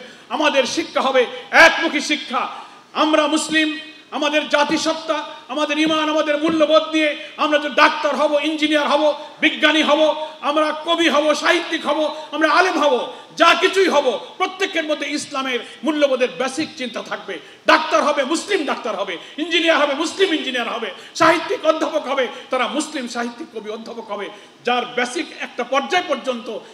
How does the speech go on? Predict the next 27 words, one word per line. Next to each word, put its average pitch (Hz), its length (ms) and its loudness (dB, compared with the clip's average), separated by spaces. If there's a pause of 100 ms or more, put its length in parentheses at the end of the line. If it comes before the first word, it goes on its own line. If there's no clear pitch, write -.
ইসলামের 254 360 -6 (120)
basic 254 340 -8
জ্ঞান 330 280 2
তার 508 200 -2
থাকবে, 233 340 -4 (260)
তারপরে 262 360 0
জ্ঞান 254 280 0
বিজ্ঞান 226 340 -6
শিক্ষার 240 380 -6 (200)
সকল 302 300 0
শাখায় 254 420 -4 (200)
সে 247 100 -6
বিশেষত্ব 233 440 -8
সে 214 100 -10
অর্জন 185 340 -8
করবে।" 156 440 -16 (260)
কিন্তু 247 360 -4 (320)
মা-, 247 300 -8
শিক্ষাকে 285 440 -2
এইভাবে 262 380 -2
পৃথক 269 380 -6
করে 254 120 -4
আমাদের 226 280 -10
জাতিকে, 220 480 -10 (260)
দৃষ্টিভঙ্গিকে 285 580 -4
পৃথক 240 300 -10 (100)
করে 214 140 -10